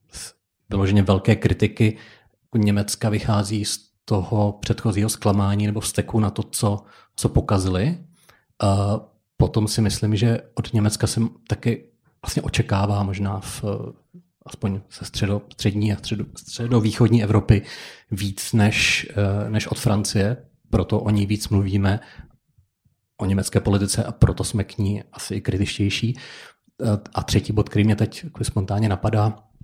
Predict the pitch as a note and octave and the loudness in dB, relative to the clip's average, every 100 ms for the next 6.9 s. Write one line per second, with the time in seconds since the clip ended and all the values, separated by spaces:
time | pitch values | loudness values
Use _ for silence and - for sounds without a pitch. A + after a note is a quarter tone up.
0 | - _ _ - - - G2 F#2+ G#2+ G2+ | -20 _ _ -20 4 6 6 4 4 4
1 | A2 A#2+ G#2 G#2 A#2+ G#2+ G#2 - - - | 2 0 0 0 0 0 2 0 0 -2
2 | A2 - - A#2 G#2 G2+ G#2+ G2+ G2+ G2 | -2 -6 -2 0 2 2 4 6 4 0
3 | - - _ _ _ - - A#2+ A#2+ - | -10 -20 _ _ _ -20 -2 2 4 4
4 | B2+ A#2+ A2+ G2+ - G#2+ G2+ F#2+ - G#2 | 2 2 2 2 0 0 2 0 2 0
5 | - F#2+ G#2 - F#2+ G2+ - G#2 G#2 G#2 | 2 0 -2 -4 -4 -6 -6 -6 -4 -6
6 | G#2 G#2+ - A2+ A2+ G2 - - | -8 -6 2 4 4 0 -8 -18